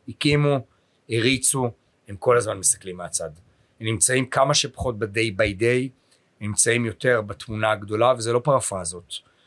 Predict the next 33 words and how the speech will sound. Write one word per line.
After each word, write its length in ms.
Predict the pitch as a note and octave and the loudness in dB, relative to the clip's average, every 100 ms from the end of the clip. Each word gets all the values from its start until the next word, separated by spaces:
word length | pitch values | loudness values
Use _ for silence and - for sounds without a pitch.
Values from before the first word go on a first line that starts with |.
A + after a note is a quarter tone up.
| _ - | _ -12
תמונה 280 | - B2+ D3 | -2 2 2
גדולה 320 | B2+ C3 C3 | 0 2 2
יש 100 | A#2 | 0
בכל 340 | - - C#3+ | -4 2 4
עסק 200 | C3+ C#3 A#2+ | 4 2 -2
ותמונה 340 | - A#2 A#2+ | -10 -4 -4
קטנה 340 | - B2 G#2+ | -2 -2 0
בכל 340 | G#2 F#2+ G2 F2+ | -2 -4 -10 -4
עסק. 220 | E2+ F2 - _ _ _ A#2 | -2 -2 -6 _ _ _ 0
אם 80 | |
אתה 220 | A2+ - D3+ | 2 2 0
כבעל 320 | C3+ A#2 A2+ | 2 2 2
עסק, 420 | G2 - D#2 - - _ _ _ _ _ _ - | 2 2 -2 -8 -20 _ _ _ _ _ _ 0
יושב 300 | G#2+ - D3 | 2 4 4
עם 100 | C#3 | 4
הקבלות 500 | C3 B2 A#2 B2 B2 | 0 0 2 2 0
כדי 220 | A#2+ A2+ | -2 0
להעביר 360 | A2+ G#2+ G#2+ A2 | 2 2 2 0
לרואה 260 | G#2+ G#2+ | 0 0
חשבון, 500 | G2+ G2 A2 B2+ C#3 C#3+ _ _ _ _ - | -2 -2 2 2 2 -4 _ _ _ _ -10
בזבזת 480 | F2+ F2 F#2+ F#2 F#2 | -2 0 2 0 -2
זמן. 280 | D#2+ E2+ D2+ - _ _ _ - | -4 -8 -10 -14 _ _ _ 0
אם 120 | A#2+ | 2
אתה 360 | A#2+ D3 C#3 B2+ | 2 4 4 4
בעל 320 | A2 B2 A#2+ | 2 0 2
עסק, 440 | A2+ - F#2+ - - _ _ _ - | 2 2 -2 -8 -18 _ _ _ -4
ואתה 160 | A2+ | 0
מסתכל 320 | A2 G#2+ - C3+ | 2 2 2 2
על 120 | B2+ | 2
הוצאה 300 | B2 - A2+ | 2 2 2
של 180 | - G2+ | 2 2
עשרים 300 | - A#2 G2+ | 2 0 0
שקל, 500 | - B2 - B2+ | 0 0 2 2